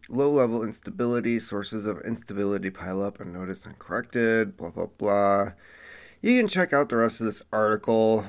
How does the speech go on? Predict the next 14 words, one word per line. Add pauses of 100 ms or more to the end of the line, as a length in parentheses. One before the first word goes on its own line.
(100)
um, (1080)
if
you
would
like. (1300)
Uh,
that
is,
uh,
again,
Zero
Hedge (260)
has
that.